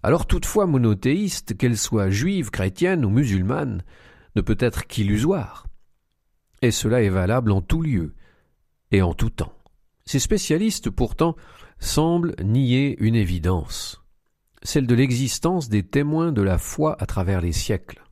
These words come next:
Des générations entières n'ont pu construire leur existence sur des inventions romanesques. Furent-elles géniales ?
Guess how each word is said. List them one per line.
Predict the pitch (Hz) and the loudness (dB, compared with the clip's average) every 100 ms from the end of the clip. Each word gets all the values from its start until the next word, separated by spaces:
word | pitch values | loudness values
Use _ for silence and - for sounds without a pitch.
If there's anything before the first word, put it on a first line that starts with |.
| _ _ _ _ | _ _ _ _
Des | 85 110 | -2 0
générations | 127 143 107 107 - 87 98 | 2 0 0 -2 -2 -2 -2
entières | 123 - 156 160 131 - - - - | -4 -4 -2 -2 -4 -10 -20 -12 -2
n'ont | 117 | 0
pu | 110 139 | 0 -2
construire | - 120 - - 175 170 | 0 0 0 -2 0 0
leur | 113 95 | 0 0
existence | 92 90 92 - 160 170 - - - - | -2 -2 -6 -4 -4 -4 -8 -16 -20 -14
sur | - - 160 156 | -6 -2 0 0
des | 104 123 101 | 2 2 2
inventions | 127 123 98 98 - 160 123 | 0 0 0 -2 -2 -2 0
romanesques. | 95 139 175 160 - - - - _ _ - | 0 0 0 -2 -4 -12 -20 -20 _ _ -10
Furent-elles | - 87 95 82 | -6 -4 -4 -2
géniales ? | 95 160 175 139 82 - | -2 -2 -2 -2 -6 -10